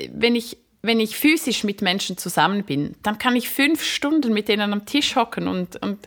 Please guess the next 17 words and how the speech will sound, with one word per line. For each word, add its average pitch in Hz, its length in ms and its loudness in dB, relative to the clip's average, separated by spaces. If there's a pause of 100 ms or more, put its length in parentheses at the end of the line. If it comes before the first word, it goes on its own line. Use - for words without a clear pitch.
(440)
kann 208 200 2
reden 240 360 4
oder, 151 520 -2 (300)
äh, - 180 -10 (400)
ja, 220 340 4 (140)
kann 196 520 -2
wirklich 254 420 0
denken. 208 500 2
Aber 190 180 -2
das - 240 -8
könnte 277 280 0
ich - 120 -6
nicht - 280 -4
vor 196 180 0
dem 190 180 -2
Bildschirm. 190 500 0
Also 185 300 0